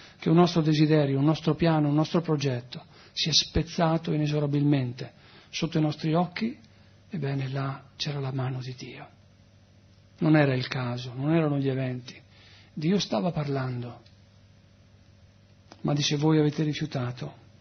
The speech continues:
di ascoltare, non vi avete badato.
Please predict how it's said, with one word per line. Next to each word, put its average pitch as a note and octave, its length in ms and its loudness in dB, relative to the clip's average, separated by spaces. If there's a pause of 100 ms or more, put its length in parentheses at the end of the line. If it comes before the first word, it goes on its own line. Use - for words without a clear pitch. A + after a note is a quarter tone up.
(460)
di D#3 120 -4
ascoltare, C3 800 -2
non D3+ 180 6
vi D3 100 6
avete D#3 300 2
badato. C#3 580 0